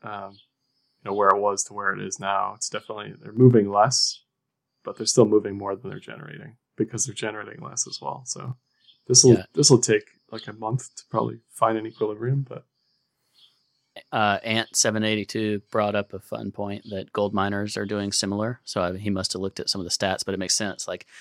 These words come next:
Speaker 2: as the price of gold goes up, some of those, uh, some of those miners may say, like, "Look, I like this price. I wanna lock in seventeen hundred dollar gold because we're, I don't know, some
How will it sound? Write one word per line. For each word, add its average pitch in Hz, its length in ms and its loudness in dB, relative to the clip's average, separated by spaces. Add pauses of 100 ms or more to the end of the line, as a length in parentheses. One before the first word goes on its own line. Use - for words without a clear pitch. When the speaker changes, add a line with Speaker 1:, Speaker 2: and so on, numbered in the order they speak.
(180)
Speaker 2:
as 104 100 4
the - 80 -10
price 107 240 4
of 92 60 -6
gold 98 240 2
goes 87 240 -2
up, 90 180 0
some 95 160 -2
of 92 80 -4
those, 92 360 -2 (520)
uh, 90 520 0 (760)
some 107 200 0
of 98 60 -2
those 95 340 0 (380)
miners 101 540 2
may 95 160 -4
say, 92 320 0
like, 90 260 -6
"Look, 104 260 -6
I 95 100 -2
like 98 180 -2
this - 140 -12
price. 101 360 0
I 101 60 -2
wanna 104 120 -4
lock 95 300 0
in 104 380 -2 (520)
seventeen 104 480 0
hundred 101 220 -2
dollar 95 240 -2
gold 107 400 0
because 95 320 -6
we're, 98 380 0 (340)
I - 140 -8
don't 90 120 -6
know, 87 460 -12
some 95 340 -4